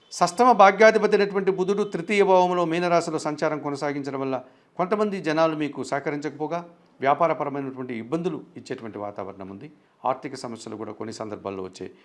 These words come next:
పరిస్థితి కనిపిస్తుంది. ఇక భాగ్యంలో కన్యా రాశిలో కేతు సంచారం ఉంది. తండ్రి గారి ఆరోగ్యం విషయంలో జాగ్రత్తలు తీసుకోండి. కొన్ని విషయాల్లో ఆటంకాలు, నిరాశ ఎదుర్కోక తప్పదనిపిస్తుంది.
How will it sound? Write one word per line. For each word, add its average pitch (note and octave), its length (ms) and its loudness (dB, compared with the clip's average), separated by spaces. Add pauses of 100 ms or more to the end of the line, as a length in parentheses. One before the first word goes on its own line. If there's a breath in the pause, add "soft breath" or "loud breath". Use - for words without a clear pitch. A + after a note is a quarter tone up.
(160 soft breath)
పరిస్థితి - 320 -12
కనిపిస్తుంది. - 580 -18 (560 soft breath)
ఇక E3 120 2
భాగ్యంలో G3 500 6
కన్యా F#3+ 280 2
రాశిలో F#3+ 300 2
కేతు E3+ 240 -4
సంచారం E3 420 -2
ఉంది. F#3+ 300 -8 (480 soft breath)
తండ్రి D#3 180 0
గారి E3+ 180 6
ఆరోగ్యం D#3+ 340 4
విషయంలో D#3 280 -4
జాగ్రత్తలు D3+ 440 -4
తీసుకోండి. D#3 440 -10
కొన్ని D3 240 -4
విషయాల్లో C#3 360 -4
ఆటంకాలు, C#3 500 -4
నిరాశ B2 380 -6 (480 soft breath)
ఎదుర్కోక C3 340 -8
తప్పదనిపిస్తుంది. - 800 -14